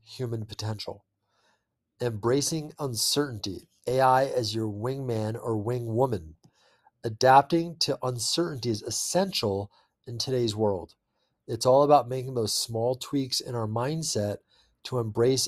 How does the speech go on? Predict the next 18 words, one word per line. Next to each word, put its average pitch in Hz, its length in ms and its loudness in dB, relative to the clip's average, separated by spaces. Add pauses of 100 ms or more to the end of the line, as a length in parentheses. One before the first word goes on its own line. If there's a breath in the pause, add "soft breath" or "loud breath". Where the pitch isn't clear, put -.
(100)
uncertainty. 113 880 -2 (960)
'Cause 113 360 -6
you 113 160 -6
wanna 131 260 6
think, 123 320 -4 (100)
most 139 400 2
people 139 360 4
are 113 280 0 (120)
operating 123 460 0
in 107 60 -4
a 101 80 -4
linear 120 640 -2
func-, 143 420 -6
fashion. 180 560 -2 (420 soft breath)
We 123 120 -2
wanna 139 220 2
start 127 240 0
operating 123 420 2